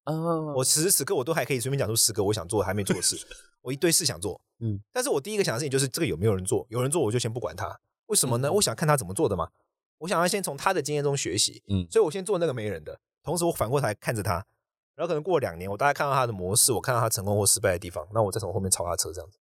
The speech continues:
Speaker 1: 哦，
Speaker 2: 我的思维模式比较像这样。
Speaker 1: OK，OK。嗯，嗯，嗯。
Speaker 2: 嗯，嗯。所以对我来说，我看到人家的反应，我都不会觉得怎样，我会觉得，哦，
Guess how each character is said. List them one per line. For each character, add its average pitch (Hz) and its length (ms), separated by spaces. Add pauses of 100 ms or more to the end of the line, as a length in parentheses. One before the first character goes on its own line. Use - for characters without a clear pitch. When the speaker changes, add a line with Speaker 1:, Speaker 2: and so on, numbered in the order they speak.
(120)
Speaker 1:
哦， 139 260
Speaker 2:
我 104 40
的 101 80
思 - 180
维 101 120
模 92 100
式 - 120
比 90 160
较 92 100
像 - 20
这 90 60
样。 87 80
Speaker 1:
OK，OK。 110 160
嗯， 104 180
嗯， - 20
嗯。 - 20
Speaker 2:
嗯， 92 240
嗯。 90 100
所 233 140
以 254 100
对 - 160
我 202 60
来 143 120
说， 190 140
我 151 60
看 196 120
到 202 80
人 147 80
家 147 120
的 139 60
反 98 200
应， 120 80
我 80 60
都 101 80
不 98 120
会 110 80
觉 101 100
得 78 60
怎 - 80
样， 92 60
我 117 40
会 120 40
觉 131 100
得， 127 60
哦， 87 400